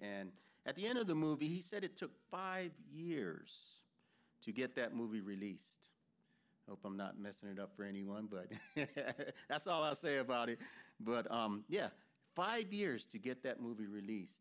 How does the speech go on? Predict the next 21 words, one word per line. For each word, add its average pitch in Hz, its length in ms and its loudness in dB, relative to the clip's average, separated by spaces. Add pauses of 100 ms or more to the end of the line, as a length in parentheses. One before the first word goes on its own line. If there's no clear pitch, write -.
(140)
He 117 100 -4
said 131 240 -2
there 127 140 2
was 117 180 0
all 147 260 2
kinds 131 380 -2
of 104 80 -4 (140)
obstacles 98 680 -8 (920)
in 113 140 -2
the 104 100 -2
way 98 420 0 (840)
in 107 80 -6
order 107 220 0
to 104 80 -6
get 104 260 -4
that 98 180 -2
movie 95 320 -6
released. 90 600 -10 (800)
And 117 100 -2
so, 135 380 2 (2500)
as 135 220 0